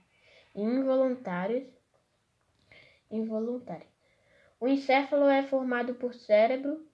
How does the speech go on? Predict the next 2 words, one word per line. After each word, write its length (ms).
cerebelo, 1040
cerebelo 1000